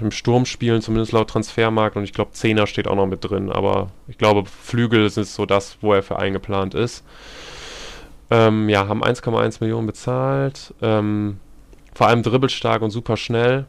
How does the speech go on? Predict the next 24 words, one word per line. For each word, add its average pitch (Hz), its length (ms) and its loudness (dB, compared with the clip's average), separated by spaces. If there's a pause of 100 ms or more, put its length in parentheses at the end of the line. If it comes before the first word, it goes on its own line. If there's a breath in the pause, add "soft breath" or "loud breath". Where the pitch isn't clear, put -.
(160)
Wenn 107 240 -4
man 104 100 0
sich - 160 -10
mal 110 80 0
irgendwie 107 220 -2
die 104 120 -2
Gladbach-Testspiel-Highlights 117 1700 0
anguckt, 113 640 -2
äh, 107 320 0
sieht 107 220 -6
man 110 120 0
das 110 180 -2
auch. 117 460 0
Ähm, 107 400 -2 (1600 loud breath)
hat 117 200 2
auch - 140 2
ein 113 160 2
Tor 131 180 4
schon 135 160 0
geschossen 123 460 0
gegen 113 140 0
Ingolstadt. 120 640 0
Das - 160 -12
war 113 440 -2